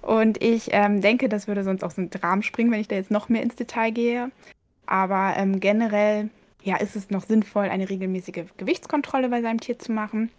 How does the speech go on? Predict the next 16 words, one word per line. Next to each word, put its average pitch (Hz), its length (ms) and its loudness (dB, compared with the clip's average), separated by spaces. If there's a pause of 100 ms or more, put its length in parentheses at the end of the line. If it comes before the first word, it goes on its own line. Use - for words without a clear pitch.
(560)
Ne, 226 220 4
nimmt 220 260 2
das 185 120 -4
Tier - 220 -4
ab, - 240 0 (380)
obwohl 202 360 0
sich 190 240 -4
an 185 140 0
der 185 160 2
Futteraufnahme 214 960 0
und 196 120 0
der 190 100 0
Bewegungsintensität 196 1200 -4
nichts - 220 -6
geändert 269 380 -2
hat, 254 240 -4